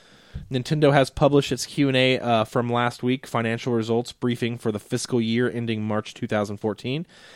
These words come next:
In the Q and A, a question was posted whether Nintendo plans to launch its next-gen hardware in the next three years, given that Wii U is in a dire situation,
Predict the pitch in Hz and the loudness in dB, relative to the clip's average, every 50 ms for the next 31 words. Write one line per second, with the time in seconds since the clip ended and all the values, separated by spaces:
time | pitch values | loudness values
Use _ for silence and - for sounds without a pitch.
0 | - - - - - 185 220 226 208 - - - 202 190 175 170 156 - 135 123 | -20 -20 -16 -2 0 2 4 4 2 0 0 0 4 4 4 4 2 0 0 0
1 | 117 113 120 151 - - - - - - - 127 135 135 131 123 - - - 175 | 2 2 2 0 -2 -4 -14 -20 -18 -6 0 2 4 4 4 2 0 2 4 4
2 | 175 175 - - 147 139 131 123 123 - - - 127 123 - - - 127 127 120 | 4 4 2 0 -2 0 0 -2 -2 -4 0 0 2 2 2 0 -2 -2 0 0
3 | 120 123 123 120 120 117 - _ _ _ - 123 120 120 - 143 139 143 143 135 | 2 4 4 4 4 4 2 _ _ _ -6 -6 -6 -4 -4 -2 2 4 4 2
4 | - - 135 127 131 131 - - - 123 123 120 123 123 - 139 - - 127 117 | 4 2 0 0 0 -2 -4 -4 -2 -2 0 0 0 0 -2 -4 -4 -2 -4 -4
5 | 113 - - 123 120 117 117 110 107 104 104 110 120 120 - 110 107 107 110 104 | -4 -4 -4 -4 -4 -2 0 0 0 0 0 0 0 -2 -2 -4 -6 -4 -4 -4
6 | 98 90 - - - - 113 113 123 156 151 120 95 - - - - 113 107 110 | -6 -6 -8 -10 -10 -8 -6 -2 0 0 0 0 -2 -4 -10 -8 -4 -4 -2 -2
7 | 104 104 95 85 95 98 101 92 92 92 92 95 92 87 104 107 107 104 107 113 | -2 -4 -4 -6 -4 -6 -6 -4 -4 -4 -4 -4 -4 -4 -4 -2 -2 -2 -2 -4
8 | - - - 98 95 90 82 - 90 87 92 92 92 - - 87 - - 117 123 | -6 -10 -10 -8 -8 -8 -8 -8 -8 -6 -6 -6 -6 -8 -10 -14 -8 -4 -2 -2
9 | 113 - - 71 | -2 -4 -6 -14